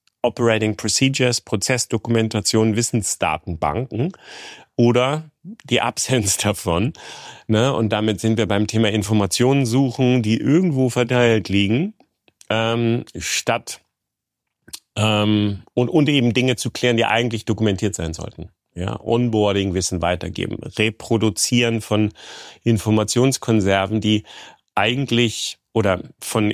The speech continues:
wiederkehrenden Interaktionen, Informationstransaktionen, die eigentlich dokumentiert sein könnten, digitalisiert werden könnten, et cetera. Und allein das, dieses, sagen wir, Schatzsuchen, das Suchen nach Informationen, wie war das jetzt nochmal, hm, hm, hm,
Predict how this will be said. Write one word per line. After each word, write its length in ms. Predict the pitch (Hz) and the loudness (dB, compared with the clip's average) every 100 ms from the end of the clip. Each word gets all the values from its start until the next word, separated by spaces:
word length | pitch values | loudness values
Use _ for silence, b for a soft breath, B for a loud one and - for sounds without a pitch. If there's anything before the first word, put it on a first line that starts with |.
| - | -4
wiederkehrenden 1000 | 110 107 117 127 120 - 113 110 107 104 | -6 -2 -2 -2 -2 0 2 2 0 0
Interaktionen, 1080 | - - 113 107 - - - 104 107 123 123 | -2 0 2 0 -4 -6 -4 0 2 2 0
Informationstransaktionen, 1700 | - - 113 101 101 95 - 110 120 - - 110 107 - - 113 120 | -4 -2 -2 0 -2 -2 -2 -2 -2 -4 -4 -4 -4 -6 -2 2 2
die 120 | 113 | 0
eigentlich 460 | - 104 113 110 104 | 0 0 0 -2 -4
dokumentiert 640 | 98 - 98 95 120 117 | -4 0 0 2 -2 -2
sein 220 | - 104 101 | 0 0 -2
könnten, 480 | - 101 - 101 B B B B B - | -2 -2 -2 -6 B B B B B -2
digitalisiert 680 | 117 120 107 104 95 101 92 | 0 2 2 0 2 2 2
werden 260 | 101 90 92 | 0 0 -2
könnten, 320 | - 85 80 | -4 -6 -6
et 140 | 73 | -8
cetera. 560 | - 92 - - - 101 _ B B B B B B B _ | -8 -8 -10 -14 -16 -18 _ B B B B B B B _
Und 180 | 127 120 | 2 2
allein 540 | 120 120 131 160 180 | 4 2 2 0 2
das, 220 | 156 147 | 0 0
dieses, 500 | - 113 113 104 - | -4 -2 0 0 -2
sagen 320 | - - 117 113 | -2 -2 2 2
wir, 100 | 107 | 2
Schatzsuchen, 960 | - 165 - - 131 143 135 - 110 | 2 0 -2 -2 2 2 2 0 2
das 180 | 107 95 | 2 0
Suchen 600 | 101 127 208 202 156 131 | 2 4 4 2 2 2
nach 400 | 117 110 110 - | 2 2 -2 -4
Informationen, 1080 | - 120 104 113 101 98 - 127 135 156 135 | 0 0 0 0 0 0 0 2 4 4 2
wie 100 | 113 | 0
war 140 | 127 | -2
das 160 | 151 131 | -2 -4
jetzt 180 | 127 - | -6 -2
nochmal, 380 | 113 117 113 110 | -2 0 -2 -2
hm, 160 | 131 | -2
hm, 160 | 127 113 | -2 -2
hm, 200 | 127 | -2